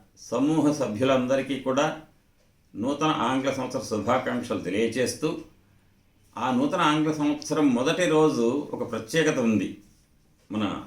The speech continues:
హిందూ ధర్మాన్ని పాటించేటువంటి మన సోదర సోదరీమణులకు. అది శ్రీ భగవాన్ రామకృష్ణ పరమహంసల వారు కల్పతరువుగా అవతరించినటువంటి రోజు. అటువంటి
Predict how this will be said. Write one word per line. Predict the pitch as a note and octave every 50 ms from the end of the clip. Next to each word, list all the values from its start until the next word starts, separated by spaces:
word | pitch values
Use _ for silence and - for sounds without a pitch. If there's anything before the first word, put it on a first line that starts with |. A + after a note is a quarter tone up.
| - - _ _ _
హిందూ | - - B2 C#3+ D3+ D#3 D3
ధర్మాన్ని | B2+ C3 B2 C3 C3 C3+ C3+ C3 A#2+ A2
పాటించేటువంటి | - - B2+ A2+ - B2 A#2 - - A#2 A2 G#2+ G#2+ G#2 - G#2+
మన | G2+ G2 G2 F#2 F2 - - - - _ _ _ _ _ _ _ _ _ _ _ -
సోదర | - - C3 C#3 C3+ C3+ A#2+ A2 G#2+ - - - -
సోదరీమణులకు. | - - B2 B2 B2+ A#2 A#2 A2 G#2 G2+ F#2+ F2+ F2 - - - - - - _ _ _ _ _ _ _ _ _ -
అది | - G#2 G2+ G#2 A#2 - -
శ్రీ | - - - A#2 C3+ C3+ B2+ G#2 F#2+
భగవాన్ | A2 A2 B2+ C#3+ D3+ D#3+ E3 D#3+ D3 G#2
రామకృష్ణ | G#2+ A#2 C3 D3 D3+ D3 D#3 - - C#3+
పరమహంసల | B2+ - C3 B2 C3 B2+ B2 A2 A#2 B2+ A2 - A#2+ A2+
వారు | A2 A2+ B2 C#3 C3+ B2 G#2+ A#2 D3 - - - - _ _ _ _ _ -
కల్పతరువుగా | B2+ D3 D#3 - F3+ F3 E3+ D#3+ C#3 C#3+ C#3 C#3 C3+ A#2+ D3 C#3+ B2+ A#2+ B2 B2 - - - - _ -
అవతరించినటువంటి | - B2+ - - E3+ D#3 D3+ D3 D3 D3 C3+ B2+ A2 A#2+ A2+ A2 G#2 G#2+
రోజు. | G2 G2 F#2 E2+ D#2+ D#2 - - - _ _ _ _ _ _ _ _ _ _ _ _ _ _ _ _ _ _ _ _ _ _ _ _ _ _ _ _ _ _ _ _ _ _ _ _ _ _ _ _ _ _ _ _ _ _ _ _ _ _ _ _ _ _ _ _ _ _ _ _ _ -
అటువంటి | A#2 - C3+ B2+ C3 C3 B2+ C3 D#3+ E3+ - G#2 -